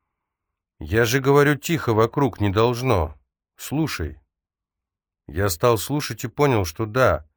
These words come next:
действительно как-то ненормально тихо.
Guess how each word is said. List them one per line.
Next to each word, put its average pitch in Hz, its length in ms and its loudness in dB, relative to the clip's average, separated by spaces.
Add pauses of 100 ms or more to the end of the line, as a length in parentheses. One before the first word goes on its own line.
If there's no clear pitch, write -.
(720)
действительно 120 640 0
как-то 120 300 -2
ненормально 123 680 2
тихо. - 460 -8